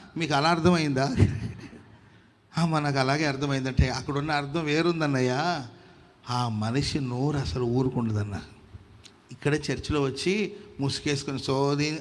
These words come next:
అంటది కానన్నా, పెద్ద శోధకురాలని ఆమెకి." పాప ఆయన మంచోడే,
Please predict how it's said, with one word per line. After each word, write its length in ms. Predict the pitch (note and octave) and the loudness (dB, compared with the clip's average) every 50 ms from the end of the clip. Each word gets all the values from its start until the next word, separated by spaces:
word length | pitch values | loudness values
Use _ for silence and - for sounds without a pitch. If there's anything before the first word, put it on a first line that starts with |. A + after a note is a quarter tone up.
| - | -4
అంటది 360 | - C3 C3+ A#2 C#3 C3+ B2+ B2 | -2 -2 -2 0 0 0 0 0
కానన్నా, 560 | B2 A#2+ A#2+ A#2+ A#2 B2 C3+ D#3+ F#3 F#3+ F#3 - - - - - - | 0 0 -2 -2 -2 0 0 2 0 0 -2 -6 -12 -18 -20 -4 -2
పెద్ద 160 | A2+ G#2+ G#2+ | 0 6 6
శోధకురాలని 840 | B2+ - - - B2 B2 C3+ C3+ D3 C#3 D3 B2+ B2 A#2 A#2 A#2 A2 G#2+ | 6 6 6 4 4 4 4 2 2 2 2 4 4 4 4 4 4 4
ఆమెకి." 580 | G#2+ G#2+ G#2+ - G#2+ - - - - - - - - - - - - - - - - - - - - _ - | 4 2 2 2 0 0 0 -2 -6 -8 -10 -10 -14 -18 -18 -20 -20 -20 -20 -20 -20 -20 -20 -20 -20 _ -4
పాప 200 | B2 A#2+ - C3 | -4 -2 0 0
ఆయన 160 | A#2+ A#2 A2+ | 2 2 2
మంచోడే, 720 | A2 A2+ A#2 A#2+ - E3+ - - G3 F#3+ F#3 D#3+ C3 A2 | 2 2 2 2 2 0 2 2 2 2 2 0 -4 -6